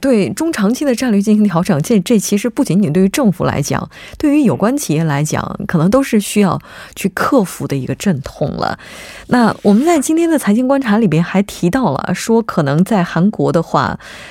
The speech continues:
这个在韩国就是说目前的这个股市啊，包括各个金融状况哈，想要稳定下来还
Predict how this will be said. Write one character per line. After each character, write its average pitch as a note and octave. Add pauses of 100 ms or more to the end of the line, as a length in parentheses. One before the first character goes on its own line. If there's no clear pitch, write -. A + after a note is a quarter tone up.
(240)
这 F3
个 F#2
在 F#3+
韩 F3+
国 E3+
就 F3+
是 E3+
说 F3
目 G#3
前 F3
的 G3
这 G3
个 F3
股 -
市 -
啊， E3+
包 F#3
括 G3
各 A#3
个 F#3
金 D4+
融 C#3
状 F#3+
况 C#3+
哈， -
想 -
要 G#3+
稳 D#3+
定 F#3+
下 F3+
来 D#3
还 E3+